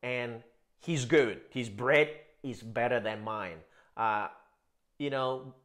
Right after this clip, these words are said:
why, why don't you go and shop there instead of here, to, in my shop?" And that's what John the Baptist is actually saying to his disciples. Say, "Behold the Lamb of God."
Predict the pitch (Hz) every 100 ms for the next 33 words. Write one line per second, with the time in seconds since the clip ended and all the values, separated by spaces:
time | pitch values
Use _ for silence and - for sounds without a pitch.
0 | - - _ _ - 127 151 143 170 214
1 | 214 226 156 _ 127 147 165 180 135 -
2 | 147 127 127 131 113 92 85 - _ 131
3 | 117 131 120 117 117 147 139 98 73 -
4 | _ _ _ _ _ _ _ _ _ _
5 | _ _ - 117 - 123 123 127 - 110
6 | 78 - - _ _ _ - 135 156 170
7 | 190 156 151 143 131 123 120 - 113 110
8 | 92 101 - 98 92 107 95 95 95 87
9 | 90 87 95 92 - 82 - 95 - -
10 | - 120 131 131 147 156 143 127 117 120
11 | 127 117 110 120 117 113 104